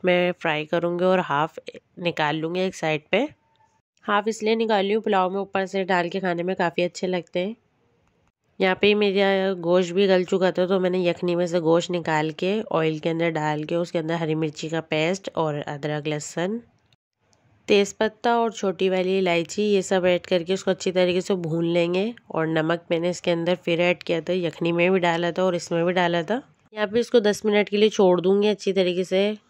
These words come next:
वो फ्राई होने के लिए, और फिर मैं इसमें पुदीना और दही ऐड कर दूँगी यहाँ पे। इस तरीके से आप पुलाव बनाएंगे तो बहुत ज़बरदस्त बनेगा आपका। अगर आप बोलेंगे तो मैं फुल रेसिपी भी चैनल पे डाल दूँगी।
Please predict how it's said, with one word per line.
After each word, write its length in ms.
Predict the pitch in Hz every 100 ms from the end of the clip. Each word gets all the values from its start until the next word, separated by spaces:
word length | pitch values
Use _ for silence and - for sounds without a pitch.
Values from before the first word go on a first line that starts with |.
| _ -
वो 160 | 175 170 -
फ्राई 280 | 175 170 175
होने 320 | 180 175 170
के 140 | 175
लिए, 120 | 175 190
और 100 | 180
फिर 220 | 170 165
मैं 120 | 170
इसमें 240 | 170 180 180
पुदीना 540 | 170 160 160 165 175
और 200 | 170 165
दही 260 | 151 156 156
ऐड 220 | 170 160
कर 220 | 185 170
दूँगी 280 | 156 165 175
यहाँ 260 | 190 170 -
पे। 200 | 180 240 - _ _ _ _ _ _ _ _ _
इस 140 | 214 -
तरीके 240 | 220 214
से 100 | 208
आप 120 | 214 208
पुलाव 300 | 190 175 190
बनाएंगे 300 | 190 185 190
तो 120 | 196
बहुत 240 | 170 165 165
ज़बरदस्त 520 | 175 175 165 180 165
बनेगा 380 | 175 175 180 185
आपका। 300 | - 196 202 214
अगर 240 | 170 160 165
आप 120 | 165
बोलेंगे 360 | 170 170 175 185
तो 80 | 185
मैं 80 | 190
फुल 240 | - 180
रेसिपी 400 | 180 175 - 185
भी 100 | 170 190
चैनल 300 | 185 175 170
पे 140 | 185
डाल 280 | 175 156 156
दूँगी। 340 | 160 180 214